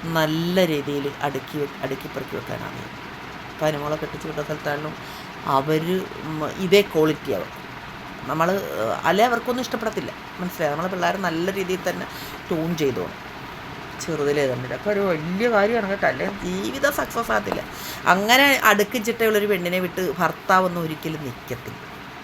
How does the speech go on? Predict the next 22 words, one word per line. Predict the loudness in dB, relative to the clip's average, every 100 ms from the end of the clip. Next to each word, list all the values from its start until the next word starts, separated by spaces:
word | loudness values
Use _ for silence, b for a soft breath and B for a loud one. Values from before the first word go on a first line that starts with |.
| -14 -12
മനസ്സിലായോ? | -12 -10 -10 -10 -10 -12 B B -2
അതൊരു | 2 2 4
നമ്മുടെ | 4 4 6 4
ഒരു | 4 4
സാമർത്ഥ്യമാണ്, | 4 4 4 2 0 -2 -2 -4
അടുക്കും | -4 -4 -4
ചിട്ടയും | -4 -6 -6 -6 -8 B B -8
നല്ല | -6 -4 -4
നീറ്റും | -6 -6 -6 -4
വൃത്തിയും | -6 -8 -8 -4 -4 -6 -10
എപ്പോഴും | -10 -4 -2 -2
നല്ല | -2
പ്രസരിപ്പും | -4 -6 -6 -6 -6 -6
ഉന്മേഷത്തോട്ടിരിക്കുന്ന | -6 -8 -6 -6 -6 -8 -6 -8 B B -2
ഒരു | 0 0 0
ജീവിത | 2 4 4
പങ്കാളിനെ | 4 2 2 4 2 0 -4 -8 -14 -14 -6 -2 0
അകന്ന് | 0 0 0 -4
നിൽക്കാൻ | -4 -4 -4 -6 -12 -12 -4
നല്ലൊരു | 0 2 4 2
ഭർത്താവിന് | 2 -2 -2 -2 -2 -2
പറ്റത്തില്ല. | -4 -6 -8 -10